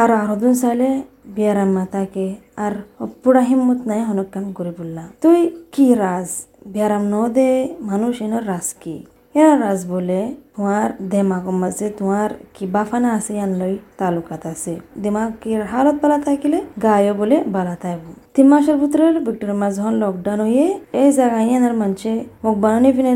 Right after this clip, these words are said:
দিয়ান, মানছে লই দূরে তাকে দিয়ান, আর ধুয়ে দিয়ান, আর স্যানিটাইজ করে দিয়ান,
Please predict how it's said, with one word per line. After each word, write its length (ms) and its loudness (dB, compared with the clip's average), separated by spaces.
দিয়ান, 440 2
মানছে 340 -6
লই 180 2
দূরে 260 0
তাকে 280 0
দিয়ান, 340 2
আর 80 -2
ধুয়ে 280 0
দিয়ান, 300 2
আর 160 0
স্যানিটাইজ 440 -2
করে 220 0
দিয়ান, 300 2